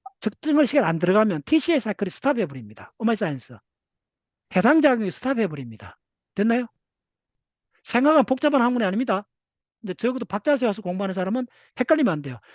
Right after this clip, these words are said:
여러분들 헷갈렸던 건 뭐 때문에 헷갈리느냐 하면 코끼리하고 사람을 같이 놓고 자꾸 설명했기 때문에 헷갈린 거예요.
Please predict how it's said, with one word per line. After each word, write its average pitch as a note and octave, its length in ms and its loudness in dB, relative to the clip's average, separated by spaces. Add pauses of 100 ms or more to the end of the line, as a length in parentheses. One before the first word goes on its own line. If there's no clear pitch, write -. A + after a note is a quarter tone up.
(120)
여러분들 C4 320 2
헷갈렸던 C4 500 0
건 D3+ 200 -8
뭐 E3+ 120 0
때문에 C#4+ 300 0
헷갈리느냐 G3+ 480 -2
하면 E3+ 320 -8 (2000)
코끼리하고 F4 520 6
사람을 D4+ 420 4
같이 - 300 0
놓고 F4 180 0
자꾸 - 180 -6
설명했기 A#3 420 0
때문에 F#3 280 -4
헷갈린 C#3 320 -6
거예요. G#2 240 -14